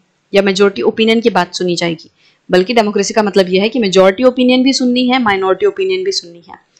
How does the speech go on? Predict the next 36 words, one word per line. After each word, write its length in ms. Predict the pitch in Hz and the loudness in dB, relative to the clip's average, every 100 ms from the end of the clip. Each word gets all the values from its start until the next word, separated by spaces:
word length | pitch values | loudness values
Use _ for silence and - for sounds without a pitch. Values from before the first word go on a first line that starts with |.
| - - - - | -20 -20 -20 -14
Second 420 | - 277 320 330 | -2 0 2 2
point 200 | 320 311 | 4 2
किस 160 | 311 254 | 2 2
बारे 160 | 254 | 2
में 100 | 262 | 2
बात 200 | 226 214 | 0 0
कर 140 | - 196 | -2 -2
रहा 60 | |
है 60 | 214 | -2
कि 120 | 262 | 0
हमें 180 | 254 262 | 0 2
ये 200 | 226 254 | 4 2
समझना 380 | 254 233 220 220 | 2 0 0 0
जरूरी 400 | 196 185 196 196 | 0 0 -2 -2
है 180 | 185 | -2
कि 280 | 220 269 269 | -2 -6 -4
democracy 460 | 208 202 208 220 233 | -2 -2 0 -4 -2
का 100 | 240 | -4
मतलब 280 | 220 226 208 | -2 -2 0
ये 140 | 202 | 2
नहीं 200 | 220 220 | 2 0
है 60 | 220 | -2
कि 140 | 220 | -4
majority 440 | 247 190 196 190 262 | -4 0 2 2 -2
community 680 | - 226 208 220 226 233 247 | -2 2 2 0 -2 -2 -6
ही 280 | - 240 262 | -2 2 2
rule 220 | 226 214 | 2 0
करेगी, 400 | 196 165 165 - _ - | 0 0 -2 -12 _ -10
ऐसा 220 | 190 214 | -6 -4
नहीं 220 | 196 180 | -4 -6
है। 60 | - _ - - - 226 | -10 _ -20 -20 -6 0
देखो 180 | 330 | 2
हर 160 | 285 214 | 2 4
एक 160 | 247 226 | 2 4
देश 260 | 240 - | 2 2
में 280 | 247 277 - | -2 -4 -6